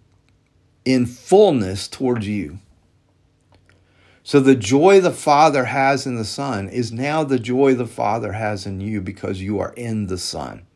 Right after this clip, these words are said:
and the Son is in you. This is why the Son of God, the second person of the Trinity, is absolutely necessary. He's eternal. He's, he has, he has no beginning. He's always been the begotten of God.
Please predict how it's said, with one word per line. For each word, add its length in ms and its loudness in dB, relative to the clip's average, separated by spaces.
and 160 -6
the 60 -6
Son 560 -6
is 200 -10
in 220 -12
you. 240 -12
This 180 -6
is 100 -4
why 380 6
the 140 0
Son 400 -2
of 120 0
God, 400 0
the 80 -10
second 420 -2
person 320 -6
of 40 -10
the 60 -16
Trinity, 480 -6
is 200 -8
absolutely 840 -4
necessary. 680 -8
He's 240 -6
eternal. 520 -4
He's, 200 -10
he 140 0
has, 320 2
he 160 -2
has 300 4
no 220 4
beginning. 680 -2
He's 240 -4
always 520 4
been 320 0
the 80 2
begotten 580 -2
of 140 -8
God. 440 -6